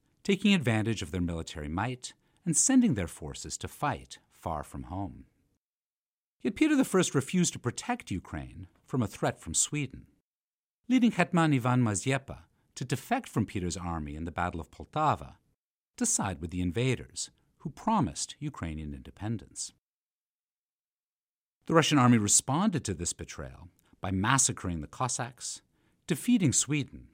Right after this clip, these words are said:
and only amplifying Russian dominance over Ukraine. Maziepa remains reviled in Russian history, while Ukrainians have remembered him as a hero. A romantic mythology shaped the Cossacks' identity in their own day,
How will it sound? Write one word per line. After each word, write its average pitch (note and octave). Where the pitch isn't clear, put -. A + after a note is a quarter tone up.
and A#2
only A2
amplifying G2+
Russian D#2+
dominance E2
over E2+
Ukraine. F#2+
Maziepa C3+
remains G2
reviled G2+
in F2
Russian D#2+
history, -
while G#2
Ukrainians A2
have F2
remembered F2
him -
as -
a E2+
hero. E2+
A G3+
romantic A#3
mythology A#2
shaped -
the A2
Cossacks' -
identity G2
in E2
their D#2+
own B2+
day, D2+